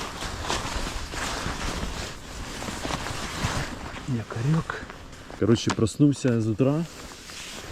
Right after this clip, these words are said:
десь годин в шість тридцять, і вітрюган такий сильніший, просто капець. Думаю, ні, не сьогодні. Також в мене сьогодні... Моя гімно-підсачка,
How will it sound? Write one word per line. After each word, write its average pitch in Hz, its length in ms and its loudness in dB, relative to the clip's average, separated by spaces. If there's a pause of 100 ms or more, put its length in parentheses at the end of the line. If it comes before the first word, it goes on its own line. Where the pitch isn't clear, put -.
(400)
десь 101 220 6
годин 101 400 6 (1400)
в - 40 -12
шість - 260 0
тридцять, 107 480 4 (240)
і 113 100 4
вітрюган 139 600 6
такий 135 380 -2
сильніший, 151 600 2
просто 131 360 0
капець. 113 480 0 (680)
Думаю, 98 440 6
ні, 92 380 4 (120)
не 104 80 4
сьогодні. 87 600 2 (920)
Також 101 340 6
в 98 40 8
мене 98 220 8
сьогодні... 101 520 8 (1400)
Моя 107 240 10
гімно-підсачка, 117 1000 6